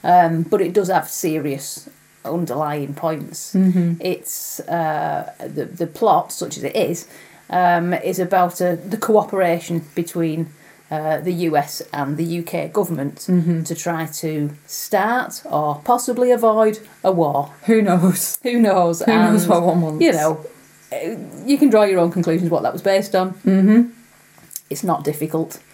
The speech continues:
Speaker 2: Yeah.
Speaker 1: if you watch the film, but we'll try not to get too bogged down
Speaker 2: Yeah.
Speaker 1: in
Speaker 2: Yeah,
Speaker 1: <laughs> political
Speaker 2: absolutely. <laughs>
Speaker 1: seriousness. Um, but that was the whole point. Um,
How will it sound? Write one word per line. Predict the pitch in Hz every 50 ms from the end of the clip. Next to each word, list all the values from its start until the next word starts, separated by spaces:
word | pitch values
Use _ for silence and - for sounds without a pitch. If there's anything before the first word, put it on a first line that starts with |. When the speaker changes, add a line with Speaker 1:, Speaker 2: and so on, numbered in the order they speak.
| - - -
Speaker 2:
Yeah. | 175 151 127 - -
Speaker 1:
if | 170 - 180
you | 160
watch | 165 - - -
the | 190 175
film, | - 156 156 156 156 160
but | - -
we'll | 160 160 147 151 -
try | - - 147 147
not | 156 - 151
to | - 170
get | - 160 - - -
too | - 180 156 156 160 - - _ _ - - - _ _
bogged | - 175 156 170 -
down | 180 147 151 156 160 165
Speaker 2:
Yeah. | 180 165 160
Speaker 1:
in | 165 208 226 - - - -
Speaker 2:
Yeah, | - 190 175 -
Speaker 1:
<laughs> |
political | - 247 226 208 - - - - - 180 180 226 226 233 -
Speaker 2:
absolutely. | 254
<laughs> | 247 254 269 254 240
Speaker 1:
seriousness. | 262 - 233 226 226 294 320 269 220 220 233 370 359 - - - - 254 262 - - - - - - - - - - - -
Um, | 185 190 196 196 196 202 202 202 202 202 202 202 196 196 - - - - - - - 180 -
but | - 262 247
that | 277 - - 269
was | 254
the | 247 247
whole | 240 233 226
point. | 269 240 240 202 - -
Um, | - 175 180 175 175 175 175 170 170 165 -